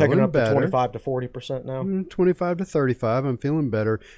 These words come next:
Speaker 2: And I also read, uh, you know, G C Hokie thirty-four, who,
Speaker 1: He
Speaker 2: uh,
Speaker 1: studies this a lot closer than us.
Speaker 2: Yeah, and he, he, he is a, a very, he's the very level-headed voice of reason. So the discussion was,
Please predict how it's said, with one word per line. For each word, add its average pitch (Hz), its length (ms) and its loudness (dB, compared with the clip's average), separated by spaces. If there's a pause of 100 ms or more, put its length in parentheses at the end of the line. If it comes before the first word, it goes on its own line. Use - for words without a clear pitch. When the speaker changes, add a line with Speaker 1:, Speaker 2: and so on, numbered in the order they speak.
(100)
Speaker 2:
And 160 100 0
I 202 40 4
also 196 340 2
read, 107 420 0
uh, 98 140 0
you 110 160 -2
know, 98 140 0
G 110 160 -4
C 110 160 -4
Hokie 101 280 -4
thirty-four, 95 640 -4
who, 90 340 -4 (440)
Speaker 1:
He 120 100 -2
Speaker 2:
uh, - 20 0
Speaker 1:
studies 160 340 8
this 143 140 0
a 139 40 0
lot 127 200 2
closer 113 320 -4
than 101 120 -14
us. - 60 -6
Speaker 2:
Yeah, 117 240 2
and 117 220 0
he, 135 180 2
he, 123 220 -2
he 123 180 -2
is 107 220 0
a, 98 100 0
a 95 440 -4
very, 98 720 -2
he's 95 280 -6
the 95 140 -6
very 107 260 -2
level-headed 95 640 -4
voice 98 320 -6
of 82 160 -8
reason. 90 500 -6 (380)
So 104 200 -2
the 101 140 -2
discussion 110 720 -2
was, 92 320 -4